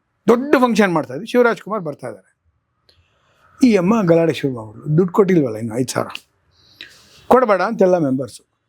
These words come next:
ಅಲ್ಲಿ ಅತಿಥಿ ಗೆಸ್ಟ್‌ಗಳ ಮುಂದೆ ಬಂದು ಇವ್ಳು ಮರ್ಯಾದೆ ಕಳೆದ್ರೆ ಬೇಡ ಅಂದ್ಬಿಟ್ಟು ಚೆಕ್ ಎಲ್ಲ ಸೈನ್ ಮಾಡಿ ಕೊಟ್ಬಿಟ್ಟು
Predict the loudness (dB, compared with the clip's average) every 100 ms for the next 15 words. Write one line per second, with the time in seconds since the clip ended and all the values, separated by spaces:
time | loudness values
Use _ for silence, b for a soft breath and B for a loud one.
0 | _ _ _ _ _ -8 -2 0 0 0
1 | 0 2 2 2 0 -2 -4 -12 -18 -2
2 | -2 0 -2 -2 -2 -2 -2 0 0 0
3 | 0 0 0 -2 -6 -6 -2 -2 -2 -6
4 | -12 _ -10 -6 -6 -6 -8 -6 -6 -4
5 | -6 -8 _ _ _ _ 0 0 0 -4
6 | -6 -10